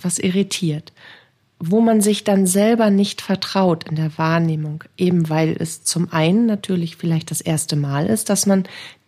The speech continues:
diese Form des jenseitigen Kontaktes, der jenseitigen Berührung erfährt und weil man vielleicht in seiner eigenen spirituellen Entwicklung noch gar nicht an dem Punkt gewesen ist, so etwas überhaupt bewusst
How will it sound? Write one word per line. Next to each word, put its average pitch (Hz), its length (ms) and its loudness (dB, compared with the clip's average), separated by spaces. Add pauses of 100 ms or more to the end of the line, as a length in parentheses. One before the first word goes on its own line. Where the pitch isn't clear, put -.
(120)
diese 262 320 4
Form 151 600 -2 (120)
des 156 180 0
jenseitigen 160 640 2
Kontaktes, - 720 -4
der 165 120 -2
jenseitigen 165 680 0
Berührung 156 540 0
erfährt 170 640 0 (500)
und 202 140 2
weil 202 140 4
man 202 160 2
vielleicht 214 520 -2 (280)
in 196 120 -2
seiner 190 320 0
eigenen 202 600 2 (680)
spirituellen 208 680 0
Entwicklung 190 440 0
noch - 180 -4
gar 190 180 0
nicht 190 200 -2
an 175 80 -2
dem 175 100 0
Punkt 196 280 0
gewesen 185 400 0
ist, - 200 -4 (240)
so - 220 0
etwas 202 360 -2
überhaupt 170 520 -4 (220)
bewusst 175 720 -2